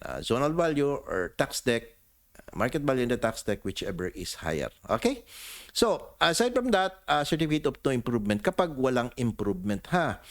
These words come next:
Ibig sabihin, yung totoong walang improvement. Wag po niyong gawing certi-, kukuha kayo ng certificate of no improvement, gagawa kayo ng affidavit na walang improvement, na-issuehan naman kayo ng, ng city, eh, malalaman po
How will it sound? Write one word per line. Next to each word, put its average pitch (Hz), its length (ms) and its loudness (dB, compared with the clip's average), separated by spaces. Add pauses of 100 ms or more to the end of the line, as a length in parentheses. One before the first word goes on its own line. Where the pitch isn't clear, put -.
(460)
Ibig 147 240 0
sabihin, 151 400 2
yung 165 80 2
totoong 135 480 2
walang 113 320 2
improvement. 104 640 0
Wag 151 240 0
po 156 240 -4
niyong 143 400 0
gawing 131 480 2
certi-, - 320 -2 (160)
kukuha 143 320 0
kayo 131 160 0
ng 127 80 0
certificate 123 560 -4
of 104 160 -10
no 139 160 -2
improvement, 123 640 -2
gagawa 110 320 0
kayo 110 80 2
ng - 80 -2
affidavit 123 720 0
na 101 160 0 (320)
walang 110 240 -2
improvement, 123 640 -4
na-issuehan 135 480 2
naman 117 320 0
kayo 120 160 2
ng, 117 240 0 (560)
ng 123 320 2
city, 127 480 2 (320)
eh, 131 480 0
malalaman 135 560 2
po 113 160 -4